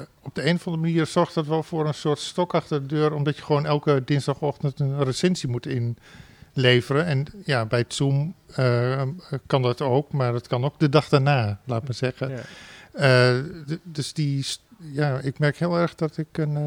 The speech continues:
Speaker 1: stok achter de deur nodig heb. Een deadline en zeg, nou, dan moet het binnen zijn. En dan
Speaker 2: Ja.
Speaker 1: Maar nu moet ik dat zelf zeggen, omdat ik de hoofdredacteur ben. Dus dat,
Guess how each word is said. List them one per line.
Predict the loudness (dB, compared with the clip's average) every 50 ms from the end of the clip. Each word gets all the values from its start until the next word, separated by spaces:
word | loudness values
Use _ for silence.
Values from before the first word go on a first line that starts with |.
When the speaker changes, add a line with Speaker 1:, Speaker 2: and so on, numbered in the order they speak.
| -2 -4
Speaker 1:
stok | -4 -6 -4 -2 -2 -2 -2 -4
achter | -4 -2 -4 -4
de | -2 0
deur | 2 2 4 4
nodig | 2 2 0 0 -2
heb. | -4 -4 -2
Een | -2 -2 4
deadline | 4 4 4 4 2 2 2 2 2 0 -2
en | -4 -6
zeg, | -6 -8 -8 -6
nou, | -6 -6 -6 -6 -2 0
dan | 0 0 2
moet | 0 -2 -2 -4
het | -4 -4 -2
binnen | -2 -2 0 -2 -4
zijn. | -4 -4 -4 -4 -6 -6
En | -8 -8
dan | -8 -8 -8 -10 -12 -16 -20 -20 -20 -20 -20 -20 -16 -16
Speaker 2:
Ja. | -16 -16 -16
Speaker 1:
Maar | -4 0 0 0
nu | 0 2 2 4 4
moet | 4 4 2
ik | 0 0
dat | 0 -2 0
zelf | 2 2 2 2 2
zeggen, | 2 2 2 2 2 -2
omdat | -2 -2 -4 -6 -6
ik | -6 -2
de | 0
hoofdredacteur | 2 2 2 0 0 0 -2 -2 -2 -2 -4 -4 -4 -2
ben. | -2 -4 -4 -4 -4
Dus | -6 -8 -8 -8
dat, | -10 -10